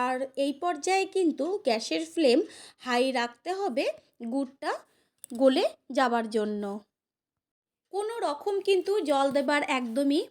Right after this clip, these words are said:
প্রয়োজন নেই। গুড় গলে যেইটা হবে সেই রসেই কিন্তু কুল সিদ্ধ হয়ে যাবে। এই যে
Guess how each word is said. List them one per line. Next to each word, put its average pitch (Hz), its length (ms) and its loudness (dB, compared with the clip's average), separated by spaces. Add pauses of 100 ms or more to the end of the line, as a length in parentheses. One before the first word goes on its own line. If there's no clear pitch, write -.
(140)
প্রয়োজন 269 460 0 (100)
নেই। 302 140 -2 (240)
গুড় 269 280 2 (340)
গলে 262 320 -2 (160)
যেইটা 240 360 2
হবে 285 340 0 (220)
সেই 262 260 4 (440)
রসেই 240 480 -2 (100)
কিন্তু 330 300 2 (420)
কুল 285 180 0 (220)
সিদ্ধ 226 280 -2 (180)
হয়ে 226 280 0
যাবে। 196 240 -4 (960)
এই 262 240 0
যে 220 100 -2